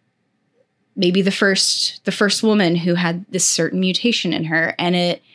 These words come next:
um, and so in the, in the painting, so the painting, if you look at it from, as a timeline from left to right, the figures on the left are mostly, like, yellows, greens, uh, those kind of tones.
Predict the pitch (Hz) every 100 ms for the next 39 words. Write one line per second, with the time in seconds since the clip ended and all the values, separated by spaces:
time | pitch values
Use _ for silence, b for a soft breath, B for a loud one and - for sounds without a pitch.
0 | b b b b _ 202 190 185 175 190
1 | 202 175 202 170 185 175 302 370 180 170
2 | - 196 208 285 262 214 202 185 165 -
3 | 175 160 175 180 - 190 190 170 165 175
4 | 170 165 165 - 156 170 175 - _ _
5 | _ B B B - 180 240 233 202 175
6 | 170 170 196 180 175 - - - - 190
7 | 214 - 202 185 180 190 180 185 175 180
8 | 180 175 180 185 - - - - _ _
9 | - 196 180 185 185 208 190 202 202